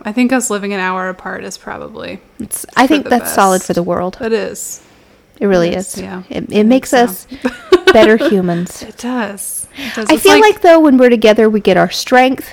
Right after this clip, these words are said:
Speaker 2: we build up, we save it, and we're able to fight the world and then
Speaker 1: Uh-huh.
Speaker 2: come back together
Speaker 1: Yes.
Speaker 2: and, you know.
Speaker 1: Yeah, it was, I mean, <laughs> I always tell people when, um,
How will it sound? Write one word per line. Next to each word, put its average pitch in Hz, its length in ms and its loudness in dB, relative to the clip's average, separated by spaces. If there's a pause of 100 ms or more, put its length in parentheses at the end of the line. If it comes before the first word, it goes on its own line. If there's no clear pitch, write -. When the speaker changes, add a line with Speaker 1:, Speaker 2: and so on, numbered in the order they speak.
(100)
Speaker 2:
we 196 120 0
build 180 320 0
up, - 280 2 (680)
we 202 80 -4
save 262 360 2
it, - 300 -4 (500)
and 202 180 0
we're 185 120 0
able 208 260 2
to 196 60 0
fight - 440 2 (140)
the 247 80 2
world 247 520 6
and 226 80 0
then 208 160 2
Speaker 1:
Uh-huh. 202 120 0
Speaker 2:
come 220 140 -2
back 190 240 0
together 185 460 0
Speaker 1:
Yes. 170 160 0 (400)
Speaker 2:
and, - 60 -20 (120)
you 196 80 -2
know. 170 200 -8 (1120)
Speaker 1:
Yeah, 170 420 -12
it 214 80 -4
was, 226 440 -4 (140)
I 208 100 -4
mean, 208 380 -6 (280)
<laughs> - 260 -20
I 226 140 -2
always 226 260 0
tell 226 180 -6
people 208 400 -10
when, 202 180 -12
um, 202 400 -14